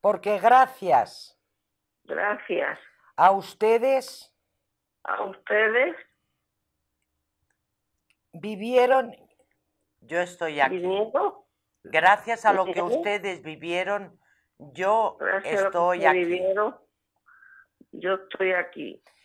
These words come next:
Speaker 1: Me revelo ante este aprendizaje.
Speaker 2: Me revelo ante este aprendizaje.
Speaker 3: Pero hoy yo me
Speaker 2: Pero hoy
Speaker 3: revelo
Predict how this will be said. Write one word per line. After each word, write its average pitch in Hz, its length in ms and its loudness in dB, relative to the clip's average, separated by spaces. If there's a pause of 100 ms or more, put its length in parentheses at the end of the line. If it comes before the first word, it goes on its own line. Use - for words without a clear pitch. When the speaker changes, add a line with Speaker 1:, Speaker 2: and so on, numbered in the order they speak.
(320)
Speaker 1:
Me 202 200 0
revelo 233 680 4
ante 214 440 2
este 247 280 0
aprendizaje. 196 1080 0 (1000)
Speaker 2:
Me 180 160 -4
revelo 196 600 0
ante 180 640 -2
este 180 240 -4
aprendizaje. 175 1120 -4
Speaker 3:
Pero 170 260 2
hoy 240 480 0 (360)
yo 185 480 0 (260)
me 175 140 -6
Speaker 2:
Pero 175 200 2
hoy 170 120 2
Speaker 3:
revelo 208 680 -2